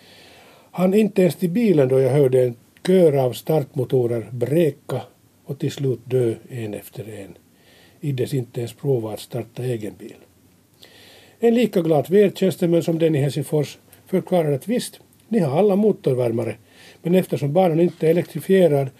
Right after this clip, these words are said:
efter Vasa kör vi med diesellok. Och de-, dessa diesellok genererar inte tillräckligt med el för att värma era bilar. Tack. Så bilen hade stått i iskall vind i timmar och var nu som ett isblock.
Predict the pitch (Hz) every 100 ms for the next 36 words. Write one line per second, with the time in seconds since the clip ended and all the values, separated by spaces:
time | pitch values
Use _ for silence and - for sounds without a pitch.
0 | _ 170 - 156 160 175 135 147 135 -
1 | - - _ _ 196 160 131 160 208 226
2 | - 113 113 104 - - _ _ _ _
3 | 160 175 185 190 151 160 214 - 170 165
4 | 170 - _ - _ - 190 170 185 190
5 | 190 190 180 190 190 185 165 - 175 185
6 | 143 165 139 180 160 139 131 147 160 127
7 | 104 - _ - 170 - - - _ _
8 | _ _ _ _ _ _ _ - 190 220
9 | - 185 226 208 170 185 151 208 185 -
10 | - 185 208 202 175 - 147 143 175 151
11 | - 170 135 113 - - _ _ - 156
12 | 170 156 147 165 156 143 139 127 _ -
13 | 165 - 123 82 -